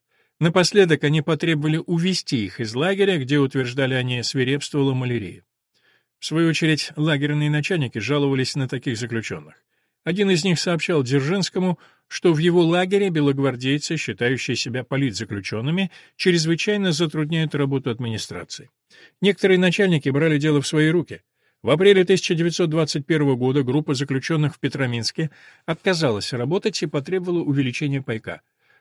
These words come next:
Разъярённые таким неподчинением, архангельские власти приказали расстрелять семьдесят заключённых, что и было сделано.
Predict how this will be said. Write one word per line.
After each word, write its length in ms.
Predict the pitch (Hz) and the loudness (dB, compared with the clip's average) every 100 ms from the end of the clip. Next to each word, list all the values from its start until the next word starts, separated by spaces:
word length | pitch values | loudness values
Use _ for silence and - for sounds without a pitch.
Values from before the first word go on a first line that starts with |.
| - | -6
Разъярённые 680 | 107 143 165 175 165 156 143 | 0 2 4 4 4 2 0
таким 340 | 151 165 151 | -2 0 2
неподчинением, 880 | 156 143 151 - 170 175 190 117 107 | 0 0 -4 -2 -2 -2 -2 -2 -4
архангельские 640 | 117 160 147 139 - 147 | -4 -2 0 -2 -2 -4
власти 380 | 127 147 170 - | -2 -2 -2 -6
приказали 580 | 156 143 135 131 156 156 | -6 -4 -4 -2 0 0
расстрелять 680 | 143 160 - 160 156 170 170 | 0 0 0 -2 0 0 -2
семьдесят 540 | - 165 165 160 165 | -2 -2 0 -2 -2
заключённых, 640 | 156 156 160 - 98 90 - _ _ | -2 -2 -2 -2 -4 -8 -14 _ _
что 220 | - 185 | -4 2
и 60 | 185 | 2
было 240 | 170 156 | 4 2
сделано. 500 | 127 107 95 90 92 | 0 -2 -8 -10 -18